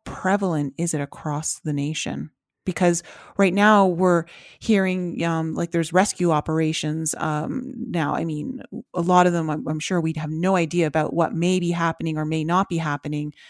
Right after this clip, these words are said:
but there's, um, a lot of chatter, uh, across the internet that there could be, um, this is where a lot of the children, um, and humans, adults, are being held through human trafficking. What, how,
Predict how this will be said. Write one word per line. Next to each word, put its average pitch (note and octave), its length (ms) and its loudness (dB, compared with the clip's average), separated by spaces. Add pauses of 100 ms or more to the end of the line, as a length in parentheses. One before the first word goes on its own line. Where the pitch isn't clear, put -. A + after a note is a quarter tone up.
(360)
but F3+ 200 0
there's, F3 280 2 (140)
um, D#3+ 560 -2
a F3 80 -4
lot D#3+ 220 2
of D3+ 60 -6
chatter, D#3+ 520 -2 (380)
uh, D#3 240 0
across E3 320 -4
the - 100 -8
internet D#3 520 -4
that D#3+ 340 -4 (320)
there D#3+ 220 -2
could E3 280 -4
be, D3+ 380 -2
um, D3 440 -6
this F3+ 200 -2
is D#3 100 -8
where D#3 160 0
a D#3 80 0
lot C#3+ 220 -2
of D3 140 -8
the D3 100 -6
children, D#3+ 680 -2 (360)
um, D#3 220 -2 (120)
and F#3 220 2
humans, F#3 560 0 (220)
adults, E3 580 2
are D#3+ 140 4
being D#3+ 260 -2
held D#3+ 340 -2
through D3+ 220 -4
human C#3+ 300 -4
trafficking. - 680 -6 (120)
What, F3 280 2
how, - 260 0